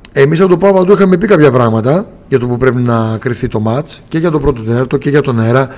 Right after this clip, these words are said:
τους δυνατούς παίκτες της αεκ, για να φύγει νικητής. Ε, ο νούμερο ένα κίνδυνος της αεκ ήταν η μεσοεπιθετική γραμμή, που πυροβολεί κατά ρηπάς. Είχε είκοσι τέσσερα γκολ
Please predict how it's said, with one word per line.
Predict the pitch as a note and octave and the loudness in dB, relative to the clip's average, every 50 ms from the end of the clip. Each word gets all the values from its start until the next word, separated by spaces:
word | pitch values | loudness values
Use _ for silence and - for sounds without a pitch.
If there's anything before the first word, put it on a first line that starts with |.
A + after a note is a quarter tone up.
| - - - - - - - | -20 -20 -20 -20 -20 -20 -14
τους | - B2 A2+ | -12 -10 -4
δυνατούς | B2 C3 B2 A#2 A#2 C#3+ C3 - | -2 0 0 0 0 -4 -6 -4
παίκτες | C3+ B2+ A#2 A#2+ G#2+ | -4 -4 -4 -6 -8
της | - - - - | -10 -10 -8 -6
αεκ, | G#2 G#2 A2+ B2+ C3+ - - - - - - - - - _ _ - - | -4 0 0 0 -2 -2 -6 -18 -20 -20 -20 -20 -20 -20 _ _ -20 -12
για | - B2+ B2 | -6 -4 -4
να | A#2 G#2+ | -2 -2
φύγει | - - B2+ B2+ | -2 -4 -2 -2
νικητής. | A#2+ A2+ F#2+ G2+ F2 G#2 G#2+ B2 D3 D3 - - - - - - - - - - - - - - - - _ - - | -2 -2 -4 -6 -6 -4 -4 -4 -4 -6 -10 -16 -20 -20 -20 -20 -20 -20 -20 -20 -20 -20 -20 -20 -20 -20 _ -18 -12
Ε, | - C3+ C3+ C3+ C3+ C3+ C3+ - - - C2 C2 - - C2+ - C3+ - - - C#2 - - F3+ G3+ B3 - - - - - - - - - - _ - - - - _ _ _ _ - - _ - - - - - - - - - - _ _ _ _ _ _ _ _ _ _ - - _ _ _ - - _ _ - - - - _ _ - - - - - - - _ | -8 -6 -4 -4 -4 -4 -4 -4 -4 -4 -4 -6 -6 -8 -8 -8 -8 -8 -10 -10 -10 -10 -10 -12 -14 -16 -18 -20 -20 -20 -20 -20 -20 -20 -20 -20 _ -20 -20 -20 -20 _ _ _ _ -20 -20 _ -20 -20 -20 -20 -20 -20 -20 -20 -20 -20 _ _ _ _ _ _ _ _ _ _ -20 -20 _ _ _ -20 -20 _ _ -20 -20 -20 -20 _ _ -20 -20 -20 -20 -20 -20 -14 _
ο | - C#3+ C#3 | 2 2 2
νούμερο | C3+ D#3+ F#3 F3+ F#3 F3 | 4 2 2 2 2 2
ένα | F3+ F3+ F3+ D#3+ | 2 0 0 -2
κίνδυνος | C3+ E3+ F3 E3+ E3+ D#3+ | -2 -2 -2 -2 -2 -2
της | - - | -2 -2
αεκ | F3 E3+ - | -4 -4 -4
ήταν | - - E3 D#3+ | -6 -6 -4 -4
η | D3+ | -4
μεσοεπιθετική | C#3+ - - C#3 B2 G#2 A#2 B2 B2 E3+ D#3+ | -4 -4 -4 -6 -6 -6 -8 -6 -2 0 0
γραμμή, | C#3 B2+ A2+ G#2 A2 B2+ C#3+ E3 - - - - - - - - - _ _ | 2 2 0 0 0 -2 -2 -4 -6 -12 -20 -20 -20 -20 -20 -20 -20 _ _
που | - C#3 C3 B2 A#2+ A#2 A2+ A2 | -2 0 0 0 0 0 -2 0
πυροβολεί | B2 C3+ B2 G#2+ A2+ A#2 B2+ | 2 2 2 2 0 -2 -2
κατά | B2 B2+ A2 A#2 G#2+ | -2 -2 -4 -4 -4
ρηπάς. | G2+ F#2 G#2 A#2+ C3 B2+ - - - | -4 -4 -4 -4 -4 -6 -8 -10 -12
Είχε | B2+ A#2+ C3+ | -10 -10 -6
είκοσι | B2+ C3+ A#2 - | -6 -6 -4 -4
τέσσερα | E3 D#3 - C#3+ B2+ | -4 -4 -2 -2 -2
γκολ | A#2+ C3+ C#3 B2+ | 2 2 2 2